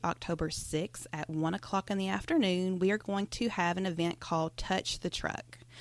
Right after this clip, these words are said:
And we have talked to Mayor Birch, and he has talked to Greg Cook, who is the supervisor at the city barn.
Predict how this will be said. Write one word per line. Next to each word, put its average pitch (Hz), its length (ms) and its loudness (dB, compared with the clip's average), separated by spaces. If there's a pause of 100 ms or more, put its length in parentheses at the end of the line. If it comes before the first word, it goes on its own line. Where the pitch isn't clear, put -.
(380)
And 170 360 2
we 180 120 6
have 190 180 2
talked - 320 0
to 208 80 -2
Mayor 180 300 0
Birch, 170 420 0
and 165 140 0
he 175 140 0
has 175 200 -4
talked - 340 -4
to 175 80 -6
Greg 165 340 -2
Cook, - 360 -2
who 160 160 0
is 160 140 -2
the 170 100 -6
supervisor 160 640 -2
at 160 80 -4
the 175 60 -6
city 180 280 -4
barn. 156 460 -2